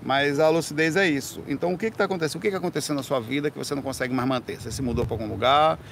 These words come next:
Você mudou de relacionamento? Você mudou de emprego? Foi a pandemia? O que que foi?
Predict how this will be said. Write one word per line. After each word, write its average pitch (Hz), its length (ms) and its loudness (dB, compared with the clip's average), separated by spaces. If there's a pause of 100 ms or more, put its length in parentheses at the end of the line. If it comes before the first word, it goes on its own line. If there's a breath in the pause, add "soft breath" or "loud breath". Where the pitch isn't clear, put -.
(160 loud breath)
Você - 140 -8
mudou 127 200 0
de 117 80 -4
relacionamento? 120 880 -2
Você 135 120 -4
mudou 123 180 0
de 117 80 -2
emprego? 147 340 0
Foi 143 140 2
a 127 40 4
pandemia? 123 920 0
O 143 100 -8
que 185 160 -10
que 175 80 -6
foi? 107 340 -6